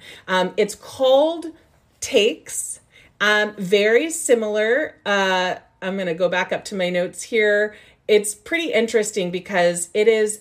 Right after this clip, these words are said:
a, almost identical to, um, TikTok or Reels,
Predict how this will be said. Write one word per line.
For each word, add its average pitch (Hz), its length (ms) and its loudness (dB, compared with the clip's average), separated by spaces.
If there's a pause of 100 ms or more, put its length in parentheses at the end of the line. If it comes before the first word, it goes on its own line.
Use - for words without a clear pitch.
a, 202 200 -6 (580)
almost 294 400 2
identical 226 1120 0 (420)
to, 208 680 0 (300)
um, 170 380 -2
TikTok 294 720 -4
or 196 500 2
Reels, 226 640 2